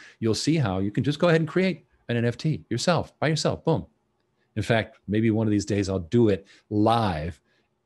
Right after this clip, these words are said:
on a show. That'd be super cool. I think I'll do that. Um, <laughs> I'll practice first.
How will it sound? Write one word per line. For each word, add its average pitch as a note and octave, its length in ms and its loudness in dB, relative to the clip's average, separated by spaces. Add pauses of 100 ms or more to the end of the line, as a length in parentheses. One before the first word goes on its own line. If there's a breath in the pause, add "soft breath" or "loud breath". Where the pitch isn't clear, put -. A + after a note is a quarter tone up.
(120)
on G2 120 0
a F2+ 40 -2
show. D#2+ 400 -2
That'd A2+ 180 2
be F2+ 80 -4
super F2 280 -6
cool. D2 240 -8
I D#2+ 100 -10
think C3 160 -6
I'll D#2 80 -6
do E2 140 -8
that. E2 220 -8 (440 loud breath)
Um, G#2+ 300 2 (360)
<laughs> - 1000 -12
I'll A2+ 120 0
practice - 400 -2
first. - 340 -8